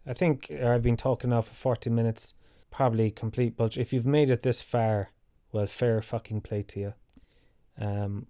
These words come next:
I might do this again next Saturday night. Seems like it's a Saturday night kind of vibe. And put it out, and you can listen to it if you like. Uh, what I'm gonna do with this, because remember I was talking about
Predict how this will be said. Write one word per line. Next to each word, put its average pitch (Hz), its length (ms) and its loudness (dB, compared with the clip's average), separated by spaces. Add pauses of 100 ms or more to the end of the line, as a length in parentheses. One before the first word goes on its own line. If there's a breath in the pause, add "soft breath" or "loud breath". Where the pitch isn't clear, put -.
I 123 120 2
might 147 200 6
do 131 180 6
this 120 200 2
again 120 260 4
next 117 220 0
Saturday 110 400 2
night. 110 400 0 (480)
Seems 135 240 2
like 120 140 4
it's 107 80 -2
a 113 60 0
Saturday 117 500 4
night 117 220 2
kind 113 180 -2
of 101 100 -4
vibe. 107 360 0 (1040)
And 107 340 -2
put 120 160 0
it 110 100 2
out, 107 360 0 (580)
and 110 160 -2
you 107 80 0
can 110 180 -2
listen 110 240 -2
to 110 80 -4
it 107 120 0
if - 160 -6
you 107 60 -6
like. 104 420 -8 (760)
Uh, 113 160 0
what 139 200 8
I'm 139 100 6
gonna 143 260 8
do 117 560 2 (280)
with 113 160 -2
this, 120 260 4
because 120 340 0
remember 139 240 6
I 127 60 8
was 123 160 2
talking 131 320 4
about 117 500 4